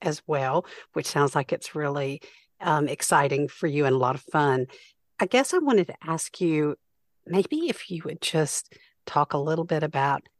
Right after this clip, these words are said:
how important you feel like that is for you and what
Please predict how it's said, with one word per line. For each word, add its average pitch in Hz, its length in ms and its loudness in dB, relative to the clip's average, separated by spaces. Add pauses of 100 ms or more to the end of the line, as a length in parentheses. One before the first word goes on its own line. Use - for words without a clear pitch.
(120)
how 262 180 4
important 190 680 2
you 175 100 -2
feel 165 280 0
like 151 220 0
that 147 200 -2
is 170 320 -2
for - 180 -10
you 135 400 -6
and 160 380 -4
what 180 400 2